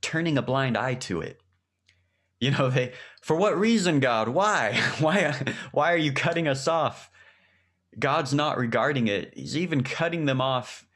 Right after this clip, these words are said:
He doesn't hear them, it says, because they're not repenting, because they're just going through the motions,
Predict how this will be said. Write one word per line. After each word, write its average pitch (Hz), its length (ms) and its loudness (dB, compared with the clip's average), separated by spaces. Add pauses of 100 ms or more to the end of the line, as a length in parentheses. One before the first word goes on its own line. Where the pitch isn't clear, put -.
(380)
He 123 140 -4
doesn't 147 460 -2
hear 165 300 -2
them, 107 220 -2
it 80 140 -8
says, - 600 -6 (320)
because 135 380 -4
they're 117 100 -2
not 117 200 -2
repenting, 117 640 -6 (920)
because 156 420 -4
they're 147 120 2
just 135 340 -2
going 139 360 0
through 131 400 -2
the 113 80 0
motions, 110 840 -2